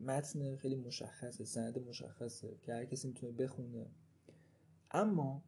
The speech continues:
دو تا نگرش، دو تا تفسیر وجود داره از این قانون اساسی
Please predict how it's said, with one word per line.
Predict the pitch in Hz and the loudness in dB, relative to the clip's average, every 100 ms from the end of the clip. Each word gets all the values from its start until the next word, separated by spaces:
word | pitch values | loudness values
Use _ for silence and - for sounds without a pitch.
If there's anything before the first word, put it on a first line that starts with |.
| - _ - 131 127 | -16 _ -12 -10 4
دو | 175 | 6
تا | 214 220 220 | 8 8 6
نگرش، | 196 156 143 135 131 131 131 127 - | 6 4 4 6 4 4 2 0 0
دو | 147 | 2
تا | 175 175 | 0 -2
تفسیر | - 135 - - - 175 | -4 -6 -4 -4 4 4
وجود | 160 147 160 160 | 4 0 0 4
داره | 151 | 4
از | 135 127 | 4 0
این | 139 | -2
قانون | 139 120 131 | -2 -2 -2
اساسی | 120 113 127 120 - | -4 -4 -6 -8 -10